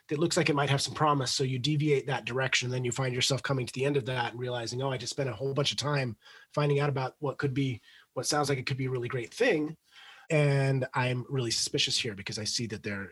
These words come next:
could be some ulterior motives here. So there's that. The, the work aspect,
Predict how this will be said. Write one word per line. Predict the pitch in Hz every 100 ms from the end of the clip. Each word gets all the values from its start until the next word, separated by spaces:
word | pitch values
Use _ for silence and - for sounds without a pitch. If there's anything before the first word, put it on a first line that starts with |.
| -
could | 107
be | 101
some | 98 107 95 101
ulterior | 101 - 101 92
motives | 170 190 175 143 - -
here. | - 123 98
So | - 143 139 123 110 - - - - 165
there's | 156 131
that. | 135 190 214 151 165 - - - -
The, | 156 165 151 -
the | 165
work | 156 285 320
aspect, | 135 120 - - 104 - - - -